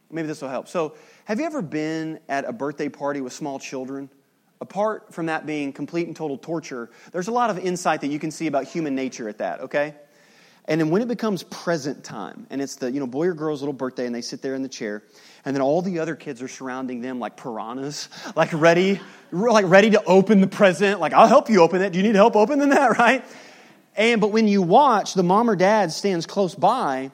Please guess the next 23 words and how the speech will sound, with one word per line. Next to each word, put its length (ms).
and 140
the 40
kid 320
almost 460
doesn't 300
even 180
spend 380
time 260
on 100
the 60
present 460
that 120
they're 160
opening. 460
Because 260
it's 160
like, 300
"What's 240
that? 180
What's 220
the 80
big 320
one? 180